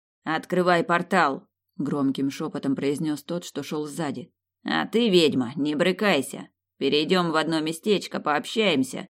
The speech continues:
А если не сговоримся полюбовно, сдадим на руки заказчику и расстанемся». «Спешите?» Я про себя завизжала от радости. Его я и ждала. Сейчас меня спасут от этих неудачников.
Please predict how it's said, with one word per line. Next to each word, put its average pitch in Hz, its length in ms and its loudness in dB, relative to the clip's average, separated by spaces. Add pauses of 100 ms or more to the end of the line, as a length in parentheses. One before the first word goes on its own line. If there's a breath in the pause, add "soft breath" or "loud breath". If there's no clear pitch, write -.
(200)
А 156 180 -2
если 175 340 2
не 175 140 2
сговоримся 175 580 4
полюбовно, 190 800 2
сдадим 185 480 2
на 214 160 4
руки 165 240 0
заказчику 175 580 -2
и 156 60 2
расстанемся». 156 800 -2 (640)
«Спешите?» 190 960 0 (280)
Я 202 340 0
про 180 180 -4
себя 214 400 0
завизжала 196 640 2
от 208 120 -4
радости. 180 720 -2
Его 175 500 4
я 143 160 4
и 151 80 4
ждала. 165 540 -2 (340)
Сейчас 233 440 -2
меня 226 240 6
спасут 240 520 -2
от 160 120 2
этих 165 200 -2
неудачников. 196 800 0